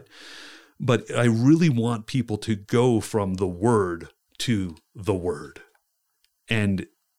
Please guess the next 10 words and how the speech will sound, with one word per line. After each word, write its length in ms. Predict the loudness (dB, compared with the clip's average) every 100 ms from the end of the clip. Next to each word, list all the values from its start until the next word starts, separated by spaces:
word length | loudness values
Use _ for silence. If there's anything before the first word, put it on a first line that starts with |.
| _ _
because 320 | -2 0 0 0
I'm, 540 | 0 2 2 2 -2 -8 _ _ _ _ -2
you 120 | 0
know, 100 | 0
I'm, 260 | 0 0 0
I'm 140 | -2 0
here 180 | 0 0
today, 300 | 2 2 2
gone 280 | -2 -2
tomorrow, 500 | -2 -4 -4 -8 -12